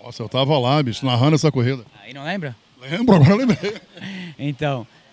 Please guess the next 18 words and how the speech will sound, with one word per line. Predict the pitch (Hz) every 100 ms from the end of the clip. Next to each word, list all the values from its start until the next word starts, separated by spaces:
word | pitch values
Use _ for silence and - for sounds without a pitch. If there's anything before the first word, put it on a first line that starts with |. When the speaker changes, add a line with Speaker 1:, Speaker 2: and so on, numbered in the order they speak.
| _ _
Speaker 2:
e, | - 147 151 147 143 143 92
e | 160 156
aqui | 160 - 196
é |
a |
primeira | 202 220 226 262
vez, | 226 196 170
né? | 170
Um | 156
circuito | 156 143 165
de | 165 180
rua. | 170 190 220 226 196 _ _ _ _ -
É, | 135 135
tomara | 131 147 156 170
que |
a | 170
gente | 175 175 180 175 165
consiga | 165 160 - 165 165 151 113